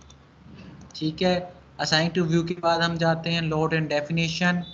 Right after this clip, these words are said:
लोड case में एक लोड बनाते हैं, क्योंकि कुछ नहीं दिया हुआ तो Dad assume कर लेते हैं।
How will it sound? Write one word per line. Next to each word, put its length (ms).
लोड 360
case 260
में 120
एक 100
लोड 280
बनाते 360
हैं, 120
क्योंकि 200
कुछ 220
नहीं 200
दिया 180
हुआ 140
तो 100
Dad 240
assume 360
कर 120
लेते 320
हैं। 320